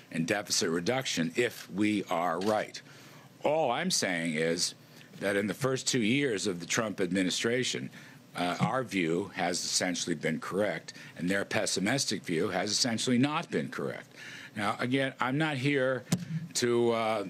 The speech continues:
you know, rail on against C B O. They have a point of view. We have a different point of view. They're professionals, and I respect that. But that's the single biggest,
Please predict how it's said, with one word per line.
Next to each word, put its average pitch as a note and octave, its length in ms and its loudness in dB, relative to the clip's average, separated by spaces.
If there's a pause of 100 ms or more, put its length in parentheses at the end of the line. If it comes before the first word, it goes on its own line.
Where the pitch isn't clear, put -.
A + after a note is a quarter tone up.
(100)
you C3 100 2
know, A#2 100 4
rail G#2+ 280 2
on B2 180 2
against A#2+ 320 2
C C3 120 4
B A#2 140 4
O. A2+ 120 2
They A#2 140 2
have B2 160 0
a A2+ 120 -8
point C3 220 4
of A2+ 60 0
view. A2+ 340 2 (200)
We A2+ 140 2
have B2 100 0
a G#2+ 40 -2
different E3+ 260 0
point F#2 220 0
of F2+ 40 -2
view. A2 220 2
They're G#2+ 180 0
professionals, G2 600 -2
and G2+ 140 -2 (420)
I G#2 100 -2
respect D3 380 0
that. - 180 -2
But - 120 -8
that's F#3 240 0
the C3 80 0
single A#2+ 320 2
biggest, E2 420 0